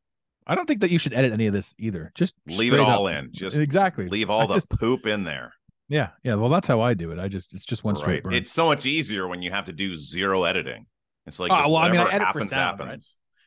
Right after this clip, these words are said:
Speaker 1: Yeah, oh yeah. But that's, I mean, that's the raw form of it all. I mean,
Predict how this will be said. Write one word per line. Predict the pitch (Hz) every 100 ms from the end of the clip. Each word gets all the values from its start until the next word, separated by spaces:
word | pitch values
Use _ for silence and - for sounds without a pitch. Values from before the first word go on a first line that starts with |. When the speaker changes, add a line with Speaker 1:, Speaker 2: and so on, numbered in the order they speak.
| _ _ -
Speaker 1:
Yeah, | 151 92
oh |
yeah. | 120 78 _ _ -
But | 147
that's, | 208 -
I |
mean, | 180 170
that's | 160 -
the | 170
raw | 123 127
form | - 123
of | 127
it | 87
all. | 76 82
I |
mean, | 101